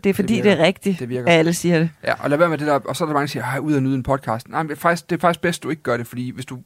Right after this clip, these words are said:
Speaker 2: g-, går så meget op i fodbold, at du har brugt så meget tid på E M, så de podcast, du hører, de handler formodentlig også om fodbold. Så lad være med det.
Speaker 1: <laughs>
Speaker 2: Bare for guds skyld, tag noget, måske noget musik i ørerne.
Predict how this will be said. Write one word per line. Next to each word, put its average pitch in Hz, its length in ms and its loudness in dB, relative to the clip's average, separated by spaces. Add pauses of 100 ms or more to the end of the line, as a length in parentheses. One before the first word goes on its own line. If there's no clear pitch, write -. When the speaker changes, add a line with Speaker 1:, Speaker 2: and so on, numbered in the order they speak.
(160)
Speaker 2:
g-, - 180 -16
går 139 120 -2
så 143 100 -4
meget 170 100 2
op 160 80 -2
i - 20 -10
fodbold, 156 280 -2
at 120 60 -6
du 123 60 -2
har 135 40 -2
brugt 139 200 -6
så - 100 -4
meget 139 160 -2
tid 139 100 -4
på 131 80 -8
E 131 160 -4
M, 120 100 -6 (360)
så - 100 -6
de 139 100 -4
podcast, 135 420 -2
du 127 40 -8
hører, 123 80 -4
de 120 80 -8
handler 127 160 -2
formodentlig 123 300 -6
også 120 100 -8
om 107 40 -10
fodbold. - 320 -8 (460)
Så - 400 2
lad 143 160 2
være 170 140 4
med 147 80 0
det. 143 180 -2 (220)
Speaker 1:
<laughs> - 200 -16
Speaker 2:
Bare 156 160 2
for - 160 -12
guds 175 200 -6
skyld, 139 180 -4
tag 160 100 -2
noget, 147 100 0
måske 160 200 -2
noget 170 100 2
musik 143 380 -2
i 180 40 4
ørerne. 147 300 2